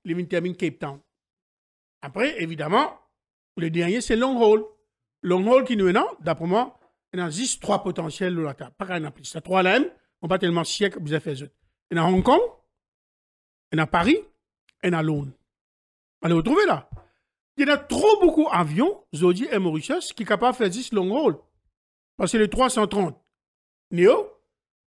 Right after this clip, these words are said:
est capable de faire sa trois long haul là. Hong Kong, Paris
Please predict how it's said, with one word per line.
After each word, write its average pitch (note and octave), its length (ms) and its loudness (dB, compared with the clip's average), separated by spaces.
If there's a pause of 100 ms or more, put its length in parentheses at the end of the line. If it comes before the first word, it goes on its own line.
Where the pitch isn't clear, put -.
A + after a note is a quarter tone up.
(140)
est D#3 80 -10
capable F#3 300 0
de - 60 -16
faire F#3 240 0 (380)
sa F3 140 -2
trois F#3 280 0
long E3 220 0
haul D3+ 220 -2
là. C#3+ 180 -8 (120)
Hong E3+ 180 -10
Kong, D#4 180 2 (560)
Paris G3+ 440 0